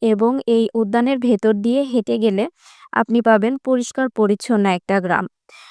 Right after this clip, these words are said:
তারপরে নূরজাহান চা বাগান, যেটার সৌন্দর্য দেখতে আমরা মূলত যাই, মাধবপুর লেক, চা বাগানের অনেক সুন্দর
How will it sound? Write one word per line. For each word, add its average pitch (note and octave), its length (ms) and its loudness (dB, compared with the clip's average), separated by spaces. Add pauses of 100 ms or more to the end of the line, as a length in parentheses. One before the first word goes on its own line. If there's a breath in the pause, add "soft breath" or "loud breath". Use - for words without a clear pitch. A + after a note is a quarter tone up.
(140 loud breath)
তারপরে A3+ 460 2
নূরজাহান A3+ 460 0
চা A#3 160 -2
বাগান, G#3+ 480 0
যেটার G#3+ 300 0
সৌন্দর্য G#3+ 460 0
দেখতে G3 320 -2
আমরা G#3 240 0
মূলত A3 340 0 (140)
যাই, G3+ 320 0 (440 loud breath)
মাধবপুর G#3+ 640 0 (100)
লেক, G3+ 340 2 (540 soft breath)
চা A3 180 0
বাগানের G#3 460 0
অনেক A3 300 0
সুন্দর A#3 340 2